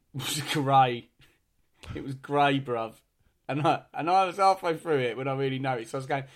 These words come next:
"I don't know, it don't even really <laughs> taste like chicken what I'm eating." And I looked at it and I was like,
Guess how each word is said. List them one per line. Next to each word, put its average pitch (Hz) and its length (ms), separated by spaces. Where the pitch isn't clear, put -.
"I 170 80
don't 196 160
know, 208 160
it 160 160
don't 208 180
even 170 200
really 151 140
<laughs> - 160
taste 165 200
like 147 140
chicken 165 340
what 127 140
I'm 139 100
eating." 135 200
And 135 80
I 156 60
looked 170 360
at 120 100
it 120 120
and 123 100
I 123 80
was 120 120
like, 117 220